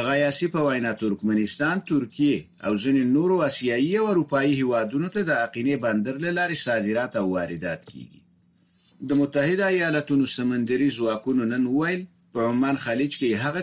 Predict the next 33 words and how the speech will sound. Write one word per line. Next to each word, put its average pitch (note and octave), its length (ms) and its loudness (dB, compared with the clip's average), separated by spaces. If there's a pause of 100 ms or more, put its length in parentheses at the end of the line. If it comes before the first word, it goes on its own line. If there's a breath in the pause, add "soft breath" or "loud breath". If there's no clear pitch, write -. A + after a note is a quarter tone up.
کښتۍ F#3+ 400 -2
ضبط A#2+ 240 -2
کړې E3 220 0
چې B2+ 80 -4 (100)
کیمیاوي A#2 400 0
سره A#2 320 -2
یې F#2+ 160 2
لېږدوله. D2+ 520 -10 (460 soft breath)
د A#2+ 40 -4 (140)
دغه D3+ 260 0
ځواکونو B2 500 0
په A#2+ 140 -2
خبره، G2 340 0
له G#2 200 -2
دې C#3 100 2 (100)
سرې C#3 280 0
د - 20 -2 (120)
منفجره G#2 540 0
موادو A2+ 480 -2
په F#2+ 140 -2
جوړولو G#2 460 0
کې E3+ 200 -4
هم A#2 120 -2
کار G2 240 -4
اخیستل D2+ 440 -12
کیږي. - 380 -14 (440 soft breath)
او G2 100 -2
کښتۍ A#2 480 -4
له G2+ 80 2 (100)
ایرانه B2 340 0
پر G#2 200 -4
هغه C3+ 300 -2
لار A#2+ 220 -2